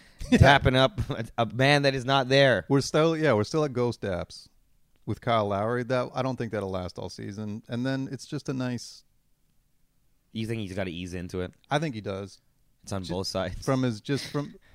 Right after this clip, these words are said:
Speaker 1: in the back of his mind, I'm sure he's like, "This is so much better playing with this superstar."
Speaker 2: Yeah.
Speaker 1: But I can't forget my friend,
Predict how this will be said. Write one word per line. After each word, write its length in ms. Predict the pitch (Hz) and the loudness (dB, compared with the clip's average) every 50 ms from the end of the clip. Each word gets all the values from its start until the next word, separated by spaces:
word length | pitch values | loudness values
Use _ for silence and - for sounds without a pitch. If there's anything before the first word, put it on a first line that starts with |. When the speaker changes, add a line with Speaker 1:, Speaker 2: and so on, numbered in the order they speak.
| - _ - | -16 _ -4
Speaker 1:
in 80 | 175 180 | -2 -2
the 80 | 180 | 0
back 240 | 139 185 208 214 175 | 0 2 2 0 0
of 80 | 185 180 | 0 -2
his 120 | 151 127 | -2 -2
mind, 200 | 143 135 127 113 | -2 -4 -4 -4
I'm 80 | 101 98 | -6 -8
sure 180 | - - 117 113 | -8 -6 -6 -6
he's 140 | 113 101 | -4 -4
like, 220 | 107 104 98 90 90 | -4 -4 -4 -4 -4
"This 200 | 104 110 - - | -6 -8 -6 -8
is 100 | 120 - | -10 -12
so 280 | - - - - 107 | -12 -14 -14 -12 -10
much 240 | 107 110 110 104 - - | -8 -8 -8 -10 -10 -12
better 240 | 98 95 92 90 85 | -12 -12 -10 -12 -14
playing 480 | - - 104 104 95 95 90 90 90 - 123 113 101 | -16 -16 -14 -14 -12 -12 -14 -14 -16 -16 -16 -10 -8
with 140 | 101 98 - | -8 -6 -4
this 180 | 110 107 98 | -4 -6 -6
superstar." 640 | - - 120 104 - 101 92 - - 95 90 82 85 - | -6 -8 -10 -10 -10 -10 -12 -10 -10 -12 -12 -12 -10 -10
Speaker 2:
Yeah. 220 | 80 73 65 - - - - - _ _ _ _ _ _ _ _ _ - | -8 -8 -8 -8 -12 -16 -20 -20 _ _ _ _ _ _ _ _ _ -4
Speaker 1:
But 100 | 101 92 | -4 -4
I 80 | 92 90 | -4 -6
can't 480 | - - - 104 101 98 92 90 - - - _ _ _ _ _ _ _ _ _ | -8 -10 -10 -8 -6 -6 -8 -8 -12 -18 -20 _ _ _ _ _ _ _ _ _
forget 360 | - 107 98 95 90 - - | -12 -8 -6 -6 -6 -6 -8
my 140 | - 90 87 | -10 -12 -14
friend, 380 | - - - 95 87 - - | -12 -14 -14 -14 -14 -16 -18